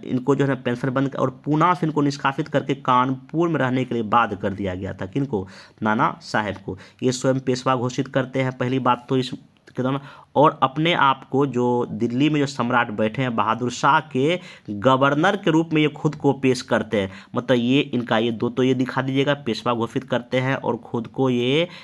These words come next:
गवर्नर के रूप में घोषित करते हैं और कानपुर में ये विद्रोह का क्या कर रहे हैं, नेतृत्व कर रहे हैं। कानपुर हो गया, कल्पी एक जगह है वहाँ भी, और गुप्त योजनाएं बनाने में इनका बड़ा रोल है, गुप्त योजनाएं। और इन्होंने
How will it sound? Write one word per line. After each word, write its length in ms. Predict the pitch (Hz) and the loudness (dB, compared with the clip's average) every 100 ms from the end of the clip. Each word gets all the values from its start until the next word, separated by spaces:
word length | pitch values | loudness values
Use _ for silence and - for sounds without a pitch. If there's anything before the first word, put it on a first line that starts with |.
| - 107 | -12 -6
गवर्नर 600 | 98 110 110 113 120 127 | 0 2 4 2 0 0
के 120 | 131 | 0
रूप 180 | 127 127 | 0 0
में 80 | |
घोषित 380 | 120 117 135 - | -4 -4 -6 -4
करते 220 | 127 120 | -2 0
हैं 80 | 127 | 0
और 40 | 123 | -2
कानपुर 760 | - 120 123 139 139 - 202 | 2 4 4 0 -4 0 2
में 120 | 190 | 4
ये 80 | 160 | 2
विद्रोह 360 | 123 127 120 123 | 2 0 2 0
का 120 | 117 | 0
क्या 200 | 113 135 | 0 0
कर 200 | 143 160 | 2 0
रहे 180 | 165 165 | 2 0
हैं, 240 | 139 101 - - - | 0 -2 -6 -20 -8
नेतृत्व 560 | 104 101 - 123 82 - | -6 -6 -4 -4 -4 -10
कर 260 | - 104 | -4 -2
रहे 420 | 101 104 101 135 | -2 -4 -2 -2
हैं। 360 | 165 117 107 95 - - - | -2 -2 -2 -2 -8 -10 0
कानपुर 460 | 104 107 107 120 | 2 2 0 -2
हो 140 | 107 101 | -2 0
गया, 500 | 104 101 98 98 - - - | 2 4 2 0 -6 -10 -2
कल्पी 360 | 107 107 117 | -2 0 -2
एक 100 | 110 | -2
जगह 180 | 104 104 | 0 0
है 80 | 104 | 0
वहाँ 360 | 101 98 110 | -2 -2 -2
भी, 220 | 104 107 104 - - | 0 -4 -4 -10 0
और 140 | 156 | 2
गुप्त 400 | 135 120 247 - | 2 -2 -2 4
योजनाएं 640 | 147 139 135 143 175 196 | 6 6 6 4 4 2
बनाने 240 | 151 143 143 | 0 2 2
में 80 | 131 | 2
इनका 180 | 127 | 2
बड़ा 220 | 113 110 104 | 2 4 4
रोल 220 | 101 95 | 2 -2
है, 160 | 95 | -2
गुप्त 340 | 98 123 127 - | -2 -2 -2 -4
योजनाएं। 600 | 104 98 95 101 101 90 - - _ | -2 0 0 0 -2 -4 -10 -20 _
और 400 | 113 113 123 123 120 | 0 4 4 2 0
इन्होंने 360 | 110 110 117 | -2 0 -2